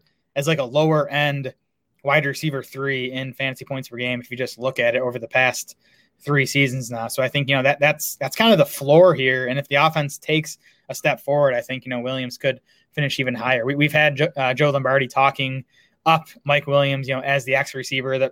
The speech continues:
you know, the position Michael Thomas has played for the Saints. And, you know, Michael Wi-, uh, Mike Williams is not gonna come close to Michael Thomas's level of production, but it does, it does seem like his role could even grow a bit in, uh, Joe Lombardi's offense.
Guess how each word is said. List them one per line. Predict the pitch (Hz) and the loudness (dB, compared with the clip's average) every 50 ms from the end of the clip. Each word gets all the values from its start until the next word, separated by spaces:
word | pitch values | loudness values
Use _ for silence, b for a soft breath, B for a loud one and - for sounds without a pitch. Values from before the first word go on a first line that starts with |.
| - 131 | -2 -4
you | 131 | -4
know, | 127 | -4
the | 123 131 | -4 -6
position | 127 131 123 151 143 - 147 139 135 131 - _ _ _ _ _ - | -8 -2 0 0 0 2 0 -2 -4 -6 -10 _ _ _ _ _ 0
Michael | 160 160 151 139 | 2 2 4 2
Thomas | - 143 135 147 147 143 139 - - - - - _ _ _ _ _ _ _ | 2 2 2 2 2 2 0 -2 -6 -10 -12 -16 _ _ _ _ _ _ _
has | - 135 - | -14 -12 -10
played | - - 156 143 143 139 135 127 - _ _ _ _ | 0 2 4 4 4 4 0 -2 -6 _ _ _ _
for | - 147 | -6 -4
the | 139 131 | -4 -2
Saints. | - 147 135 135 135 131 - 135 | 0 2 2 2 0 0 -4 -6
And, | 131 127 | -8 -6
you | 123 127 | -6 -6
know, | 127 123 120 117 - _ _ _ _ _ _ _ _ _ _ _ | -4 -6 -8 -10 -14 _ _ _ _ _ _ _ _ _ _ _
Michael | 139 147 160 151 | -2 0 2 4
Wi-, | 147 147 151 151 - | 4 2 2 0 -2
uh, | 143 139 131 | -2 0 2
Mike | 143 156 156 160 | 2 4 4 4
Williams | 160 156 143 | 4 2 2
is | 139 - | 2 0
not | 151 151 160 | 0 0 2
gonna | 165 165 156 | 4 4 4
come | 156 160 156 151 | 4 2 2 4
close | - 151 151 143 | 4 4 4 4
to | 156 143 | 2 0
Michael | 143 139 131 127 | 0 0 0 -2
Thomas's | - 139 135 139 139 - 127 | 0 0 0 0 0 -4 -4
level | 127 127 127 123 | -4 -4 -4 -4
of | - _ _ | -10 _ _
production, | - 131 151 156 - - - 131 | -4 -2 0 0 0 -2 -6 -4
but | 127 127 123 | -2 -2 -2
it | 120 | 2
does, | 123 139 139 139 | 2 2 2 2
it | - 147 | 0 2
does | 151 151 139 - | 2 2 2 2
seem | - 147 147 | 0 0 2
like | 143 135 135 131 - - - _ _ _ _ _ | 2 2 2 0 -2 -6 -16 _ _ _ _ _
his | 151 135 135 | -4 2 6
role | 165 165 160 147 | 6 8 8 6
could | 151 156 151 | 6 4 4
even | 156 135 135 127 | 4 4 2 0
grow | 123 131 139 143 139 | 4 6 6 6 6
a | 123 | 6
bit | 117 123 123 120 - - _ _ | 4 2 2 2 0 -2 _ _
in, | - 131 127 123 123 123 | -10 -8 -8 -8 -8 -10
uh, | 123 120 120 117 120 | -10 -10 -8 -8 -6
Joe | 120 131 123 | -4 -4 -4
Lombardi's | 117 123 120 120 117 120 113 - | -4 -4 -4 -4 -4 -4 -4 -4
offense. | 117 117 113 - 123 123 123 - | -6 -6 -6 -6 -8 -8 -8 -10